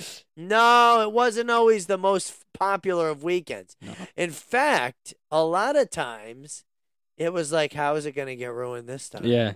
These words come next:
Speaker 2: yeah, always.
Speaker 1: And it really never had anything to do with Mom or Dad.
Speaker 2: No.
Speaker 1: This,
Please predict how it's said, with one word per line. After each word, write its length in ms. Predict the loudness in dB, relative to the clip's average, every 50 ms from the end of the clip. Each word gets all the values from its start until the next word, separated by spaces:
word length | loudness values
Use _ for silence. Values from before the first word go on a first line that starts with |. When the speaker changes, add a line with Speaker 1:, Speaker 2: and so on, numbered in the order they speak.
| -6
Speaker 2:
yeah, 100 | -4 0 2
always. 400 | 2 2 0 0 -4 -6 -14 _ _ _ _ _ _ _ _ _ _ _ _ _ _ _ _ _ _ _ _ _ 2
Speaker 1:
And 140 | 2 2 2
it 100 | 0 -2
really 380 | -2 -2 0 4 6 6 6
never 340 | 6 4 2 2 2 0 0
had 220 | 0 2 2 2
anything 520 | 2 0 -2 -4 -8 -6 -6 -8 -8 -6 -8
to 100 | -8 -10
do 240 | -6 -2 -2 0 2
with 160 | 2 0 0 _
Mom 360 | -4 0 0 2 2 2 0 -2
or 80 | -4
Dad. 540 | -2 0 0 2 2 4 2 2 0 0 -6 _ _ _ _ _ _
Speaker 2:
No. 360 | -12 -8 -6 -4 -4 -6 -8 _ _ _
Speaker 1:
This, 180 | -6 -6 -6 -6